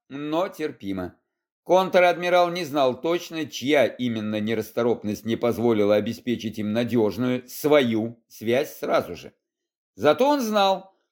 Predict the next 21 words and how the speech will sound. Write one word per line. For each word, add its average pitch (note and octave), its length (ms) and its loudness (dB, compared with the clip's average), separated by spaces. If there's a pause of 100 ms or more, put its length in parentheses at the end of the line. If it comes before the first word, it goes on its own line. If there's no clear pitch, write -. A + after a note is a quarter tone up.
(300)
что - 240 -4
его F#3+ 240 4
подчинённые G3+ 920 -4
уж F3 180 -2
точно F#3 580 -2
ни D3+ 160 0
при D3 160 -2
чём, A2+ 360 -2 (380)
так D3 220 2
что - 140 -2
и D3 220 2
выражать C#3+ 500 2
недовольство A2 560 -2
не G#2+ 220 -4
имело G#2 260 0
никакого G#2 480 -2
смысла. G2 520 -6 (840)
"Обеспечьте G3 920 2
наивысший G#3 500 -2
уровень F#3+ 360 0
шифрования. C3+ 760 0